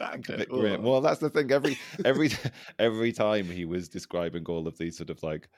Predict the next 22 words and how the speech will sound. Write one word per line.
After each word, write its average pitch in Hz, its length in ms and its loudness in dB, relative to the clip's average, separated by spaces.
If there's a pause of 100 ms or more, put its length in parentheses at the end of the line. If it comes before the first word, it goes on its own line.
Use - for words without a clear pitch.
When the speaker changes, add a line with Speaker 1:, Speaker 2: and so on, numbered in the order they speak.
(160)
Speaker 1:
water 92 360 0
mills, 80 460 -4
particularly 90 560 -2
in 87 120 0
all 85 160 -2
of 85 100 -6
Speaker 2:
Mm. - 0 -
Speaker 1:
these, 85 320 -6
like, 78 140 -2
the, 73 100 -10 (280)
si-, - 160 -8 (120)
um, 78 340 -4
sort - 180 -12
of 78 100 -10
slightly, 80 920 -6 (520)
bucolic 90 460 0
isn't 80 180 -4
the 76 60 -10
right 78 220 -4
word, 76 420 0
but, - 120 -8
like, 69 300 -6